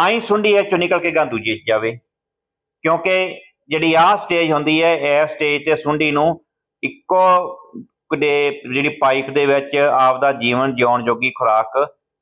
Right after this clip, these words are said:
ਮਿਲ ਜਾਂਦੀ ਹੈ। ਤਾਂ ਫਿਰ ਮੈਂ ਹਮੇਸ਼ਾ ਹੀ ਕਹਿੰਦਾ ਹੁੰਦਾ ਕਿ ਜੇ ਸਪਰੇਅ ਕਰਨੀ ਹੈ ਤਾਂ ਉਦੋਂ ਕਰਿਆ ਕਰੋ ਜਦੋਂ ਭਮੱਕੜ ਤੁਹਾਨੂੰ ਦਿਖਾਈ ਦਿੰਦਾ ਹੈ। ਉਹਦਾ ਜੀਵਨ ਚੱਕਰ ਜਿਵੇਂ ਤੁਹਾਨੂੰ ਪਹਿਲਾਂ ਸਮਝਾਇਆ ਹੋਇਆ ਉਹਨੂੰ ਸਮਝੋ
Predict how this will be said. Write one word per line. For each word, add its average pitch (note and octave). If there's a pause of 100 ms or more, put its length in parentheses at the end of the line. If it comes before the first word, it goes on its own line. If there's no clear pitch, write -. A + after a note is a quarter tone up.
(100)
ਮਿਲ A2+
ਜਾਂਦੀ A#2+
ਹੈ। A#2 (540)
ਤਾਂ D#3
ਫਿਰ D#3 (680)
ਮੈਂ C#3+
ਹਮੇਸ਼ਾ D3+
ਹੀ F3
ਕਹਿੰਦਾ E3
ਹੁੰਦਾ D#3+
ਕਿ E3
ਜੇ E3
ਸਪਰੇਅ C3+
ਕਰਨੀ C#3+
ਹੈ D3
ਤਾਂ D3 (100)
ਉਦੋਂ C3+
ਕਰਿਆ B2
ਕਰੋ C3+
ਜਦੋਂ C#3+
ਭਮੱਕੜ C3+
ਤੁਹਾਨੂੰ C3+
ਦਿਖਾਈ A2
ਦਿੰਦਾ A#2+
ਹੈ। - (500)
ਉਹਦਾ D#3+
ਜੀਵਨ C#3
ਚੱਕਰ D#3
ਜਿਵੇਂ D#3
ਤੁਹਾਨੂੰ D#3
ਪਹਿਲਾਂ D#3
ਸਮਝਾਇਆ D3
ਹੋਇਆ C#3
ਉਹਨੂੰ E3
ਸਮਝੋ D#3